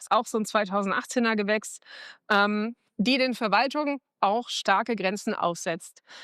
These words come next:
Ähm, und Verwaltungen müssen sich halt auch wirklich dran halten. Privatwirtschaft kann immer sagen, „Oh, na ja, wo kein Kläger, da kein Richter.“ Aber der Staat muss natürlich ein Vorbild sein und sich, äh, penibel an die Gesetze halten.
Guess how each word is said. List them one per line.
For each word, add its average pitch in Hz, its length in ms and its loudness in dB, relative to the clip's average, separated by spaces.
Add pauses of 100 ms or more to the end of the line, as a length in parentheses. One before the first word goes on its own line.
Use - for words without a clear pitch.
(200)
Ähm, 190 280 2
und 220 140 -2
Verwaltungen 240 460 2
müssen 254 180 -2
sich 233 160 0
halt 220 80 4
auch 180 160 0
wirklich 208 220 -2
dran 185 240 0
halten. 190 300 0
Privatwirtschaft 240 680 0
kann 202 140 -2
immer 220 180 2
sagen, 208 300 2
„Oh, 214 140 -6
na 226 100 2
ja, 185 180 2
wo 220 60 -4
kein 196 180 -4
Kläger, 196 300 0
da 160 100 2
kein - 160 -6
Richter.“ 254 380 0 (340)
Aber 190 180 2
der 190 120 -2
Staat 208 320 0
muss 202 120 -2
natürlich 190 320 -4
ein 165 60 -6
Vorbild 196 380 0
sein 185 300 2 (280)
und 208 240 2
sich, 202 380 -2
äh, 175 160 6
penibel 220 340 0
an 202 160 0
die 202 80 0
Gesetze 175 460 -2
halten. - 380 0